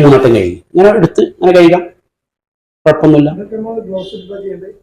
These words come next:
Speaker 1: ഗ്ലൗസ് ഇട്ട് ചെയ്യാം, എന്നാ കയ്യുമ്മൽ വൃത്തിയുണ്ടാവില്ല, വൃത്തികേടുകളുണ്ടാവും. അതിനാണ് ഈ ഗ്ലൗസ് ഇടാൻ പറഞ്ഞത്. കഴുകി.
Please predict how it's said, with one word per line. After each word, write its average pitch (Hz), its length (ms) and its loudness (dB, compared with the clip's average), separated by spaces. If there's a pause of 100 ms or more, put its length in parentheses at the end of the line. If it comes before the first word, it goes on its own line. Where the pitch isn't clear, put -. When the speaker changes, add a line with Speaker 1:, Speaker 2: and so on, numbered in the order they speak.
Speaker 1:
ഗ്ലൗസ് 160 280 4
ഇട്ട് 185 160 4
ചെയ്യാം, 180 300 6 (560)
എന്നാ 143 140 4 (340)
കയ്യുമ്മൽ 151 340 6
വൃത്തിയുണ്ടാവില്ല, 143 480 2 (460)
വൃത്തികേടുകളുണ്ടാവും. 131 760 2 (480)
അതിനാണ് 147 280 4
ഈ 151 80 6
ഗ്ലൗസ് 127 240 2
ഇടാൻ 110 180 -2
പറഞ്ഞത്. - 180 -16 (2250)
കഴുകി. 147 260 4